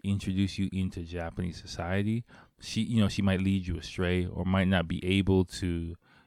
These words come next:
you know, guide you through the nuances of Ga-, Japanese society because, as you can see,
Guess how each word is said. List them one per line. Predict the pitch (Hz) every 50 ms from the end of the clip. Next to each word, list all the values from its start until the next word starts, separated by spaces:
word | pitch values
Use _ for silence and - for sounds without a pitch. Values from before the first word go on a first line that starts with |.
| _ _
you | 95 92
know, | 90 87
guide | 85 85 90 87 87 87 92 98 98 92
you | 101 98 98 95
through | - - 98 95 95 90
the | 87 87
nuances | 80 85 87 90 92 92 95 95 - - 95 92
of | 92 82 85
Ga-, | - 80 80 85 85
Japanese | - 92 85 82 - - 85 -
society | - - - - 185 220 196 147 131 127 127
because, | 123 123 127 - - 117 98 101 104 110 110
as | - 101 101 101 98 95
you | 92
can | 90 87 85
see, | - - - 160 139 101 92 95